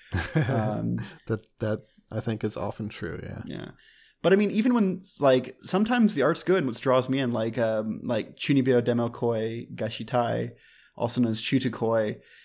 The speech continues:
Speaker 2: um, which is about this guy who used to be, I've talked about this a little bit on the podcast, but it's this guy who
Speaker 1: Mm-hmm.
Speaker 2: used to be, like, a, like, a, the whole, like, Chunibyo syndrome where these kids, like, get lost in elaborate fantasies during what would be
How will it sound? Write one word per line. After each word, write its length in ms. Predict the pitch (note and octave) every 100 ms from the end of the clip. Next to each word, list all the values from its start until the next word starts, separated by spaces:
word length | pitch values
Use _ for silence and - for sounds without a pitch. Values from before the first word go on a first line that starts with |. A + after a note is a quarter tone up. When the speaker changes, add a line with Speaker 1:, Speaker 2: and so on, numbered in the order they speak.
| _ _ -
Speaker 2:
um, 340 | A#2 A2 G#2+
which 180 | A#2+ B2
is 440 | B2+ A#2 A2+ -
about 460 | - A#2 A#2+ A#2 A#2+
this 160 | A#2+ -
guy 300 | A#2+ A2+ A#2
who 100 | A#2+
used 320 | A2+ A#2 -
to 40 | A#2
be, 480 | A#2+ A#2 A2+ A#2 A#2 _ _ -
I've 80 | A#2
talked 140 | A3+
about 120 | F3+ A#2
this 140 | A2+
a 40 |
little 140 | A#2+ A2+
bit 100 | G#2
on 100 | C#2+
the 60 |
podcast, 580 | - - - - - -
but 80 | -
it's 100 | A#2+
this 100 | B2
guy 240 | C#3 B2
who 100 | A#2+ G2+
Speaker 1:
Mm-hmm. 80 | A#2+
Speaker 2:
used 160 | A#2+
to 60 | A#2
be, 100 | A#2
like, 200 | A2+ A2+
a, 340 | A2+ G#2+ - - _ _ _ _ _ _ _
like, 160 | B2 A#2+
a, 160 | A#2+ A2 - _
the 160 | C3+ C3
whole, 220 | B2+ C3
like, 380 | B2 G#2+ G#2 - _ _ _
Chunibyo 480 | - D3 B2+ B2 A#2+
syndrome 560 | A2+ C3 A#2+ B2 A#2 A#2
where 240 | A2+ A2+
these 160 | A2 A2
kids, 340 | - A#2+ A#2 -
like, 160 | D#2+
get 160 | - -
lost 260 | A2+ A2+
in 60 | C3
elaborate 340 | A2+ A2+ A2 -
fantasies 520 | A2 G#2+ - G#2+ A2+
during 480 | A2 A2 A2 A2+ A#2
what 160 | A2+
would 140 | B2 A#2+
be 400 | A#2 A2+ A2+